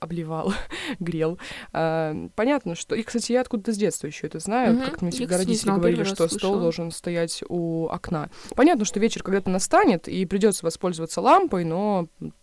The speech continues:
Speaker 1: хорошо бы, чтобы хотя бы днем вы могли работать вот в этом прекрасном солнечном свете, которого сейчас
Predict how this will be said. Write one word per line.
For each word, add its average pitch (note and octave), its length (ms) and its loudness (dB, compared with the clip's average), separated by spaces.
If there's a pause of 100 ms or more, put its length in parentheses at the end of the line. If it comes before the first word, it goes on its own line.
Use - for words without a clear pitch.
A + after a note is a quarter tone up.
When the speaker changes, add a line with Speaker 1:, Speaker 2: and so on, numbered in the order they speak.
(120)
Speaker 1:
хорошо G#3+ 320 0
бы, G3 100 -2
чтобы F3 220 -6
хотя F3 200 -4
бы E3 120 -4
днем G3 220 0
вы E3+ 80 -2
могли E3+ 320 -2
работать E3 480 -4
вот - 180 -14
в - 40 -8
этом - 260 -8 (280)
прекрасном F3+ 440 -2
солнечном F#3 380 -2
свете, E3 340 -4
которого D#3+ 340 -6
сейчас - 200 -8